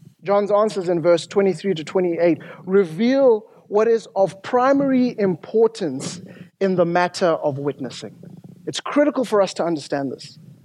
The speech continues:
What he reveals about himself is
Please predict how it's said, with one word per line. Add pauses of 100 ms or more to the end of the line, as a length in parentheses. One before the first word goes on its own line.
(840)
What
he
reveals
about
himself (220)
is